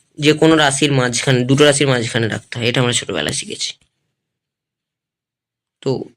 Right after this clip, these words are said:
এনওকিউ, এনওপি লিখতে পারিস বা এনওকিউ লিখতে পারিস, but এটাই বেস্ট। এটা সমান আমি কি বলেছিলাম? আই। এটা সমান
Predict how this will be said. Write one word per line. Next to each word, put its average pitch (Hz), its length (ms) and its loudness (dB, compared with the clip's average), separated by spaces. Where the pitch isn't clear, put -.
এনওকিউ, 175 960 4
এনওপি 180 500 2
লিখতে 190 280 4
পারিস 233 180 6
বা 175 140 4
এনওকিউ 156 480 4
লিখতে 123 260 0
পারিস, 139 220 0
but 170 120 -6
এটাই 139 280 0
বেস্ট। 117 320 -4
এটা 196 220 2
সমান 202 200 6
আমি 202 160 4
কি 196 100 2
বলেছিলাম? 196 460 0
আই। 123 340 0
এটা 151 220 -4
সমান 165 300 -2